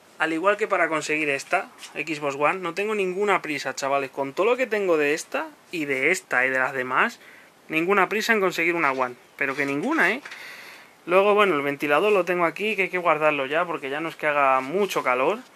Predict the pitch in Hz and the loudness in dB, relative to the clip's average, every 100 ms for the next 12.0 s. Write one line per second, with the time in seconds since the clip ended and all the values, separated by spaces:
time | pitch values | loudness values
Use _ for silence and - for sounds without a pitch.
0 | - - - - - 180 190 208 175 151 | -20 -20 -20 -20 -4 0 2 2 2 0
1 | 160 165 160 160 156 151 143 151 160 165 | -2 -2 -2 0 -2 -2 -4 -4 -4 -2
2 | 170 147 143 147 160 - 196 208 160 170 | -2 -4 -8 -10 -10 -8 -4 -4 -6 -12
3 | 165 165 156 143 139 135 131 156 196 196 | -4 -4 -2 -2 0 -2 -4 -2 -2 0
4 | 185 190 190 185 175 170 - 160 165 160 | 2 4 4 4 0 -4 0 0 0 -4
5 | - - _ _ - 160 160 139 135 143 | -18 -20 _ _ -10 -6 -2 -2 -2 -6
6 | - 135 135 165 - - - - - - | -10 -8 -4 -6 -8 -20 -20 -20 -20 -20
7 | _ _ - _ _ - - - - 190 | _ _ -20 _ _ -20 -20 -20 -10 -6
8 | 147 135 135 175 247 262 269 269 262 262 | -4 -4 -4 -4 -6 -6 -6 -6 -4 -6
9 | 254 247 190 165 - 240 269 247 214 208 | -6 -6 -6 -6 -2 0 0 -2 -4 -6
10 | 226 220 - 220 190 185 185 175 233 - | -4 -4 -4 -2 -2 -2 -2 -2 -2 -2
11 | - 208 190 - 165 - 285 196 165 143 | -2 -4 -6 -8 -6 -6 -4 -4 -4 -8